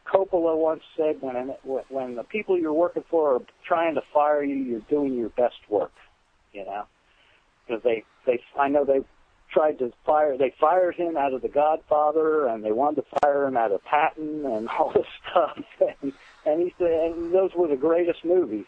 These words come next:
you know. So I try to explain that. And I was just, at that point, I just said, "I want this to be an intimate piece. I want this to be," uh, and the character,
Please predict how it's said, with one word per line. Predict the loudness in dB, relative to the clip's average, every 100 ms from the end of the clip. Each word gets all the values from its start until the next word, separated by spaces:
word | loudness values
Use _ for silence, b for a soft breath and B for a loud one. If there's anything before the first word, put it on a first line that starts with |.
| -6
you | -4
know. | -4 -6 -8 b b b b
So | 0
I | 2
try | 2 2
to | 2
explain | 0 -2 0 0 0
that. | -4 -6 -6
And | -4 -4 -4 -6
I | 0
was | 0 0
just, | 0 -2 -2 -6
at | -4 0
that | 0 -2
point, | -2 -2 0
I | -2 -2
just | -4 -2
said, | 0 0 0 0
"I | 0
want | 2 0 0
this | -4 -4 _
to | -6
be | -2 0 -2 -8 _
an | -8 -6
intimate | -4 -4 -4 -6 -6 -8
piece. | -10 -10 -8 -2
I | 0
want | 2 0 0
this | -2 -2 -4
to | -6
be," | -2 0 0 -4 -8 _ _ _ _ _ -8
uh, | -4 -2 -4 -8 -20 -4
and | -2 -2 -4 _ _
the | -4 -4 -2
character, | 0 0 -2 0 0 0 -2